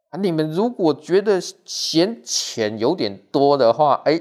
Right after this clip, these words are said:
请转账到我的账户，啊，捐款一下，<laughs> 让我可以录制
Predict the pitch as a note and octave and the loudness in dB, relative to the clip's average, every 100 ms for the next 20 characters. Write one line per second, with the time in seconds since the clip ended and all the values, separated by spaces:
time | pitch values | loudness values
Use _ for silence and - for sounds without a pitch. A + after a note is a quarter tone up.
0 | - - A#2 C#3 - G2 F2+ E2+ C3 B2+ | -6 -12 -10 -10 -4 -4 -4 -2 -2 -2
1 | - F#3+ E3 D#3+ A2 G2+ G2 - A#2+ A2+ | 0 2 2 2 0 0 -2 -2 -2 -2
2 | A#2 A#2 - _ - G#2 F2 - _ _ | -6 -8 -12 _ -4 -2 -2 -6 _ _
3 | C3 A#2+ - F2 F#2+ A2 A2 - - - | -2 -2 -4 -8 -2 0 0 -2 -4 -8
4 | _ _ _ _ B2 A#2+ G2+ F2+ E2+ D2+ | _ _ _ _ -2 0 2 0 -2 -6
5 | - - A#2+ A2 G#2 B2+ A#2 G#2+ A2 | -8 -4 -2 -2 -6 -8 -8 -10 -10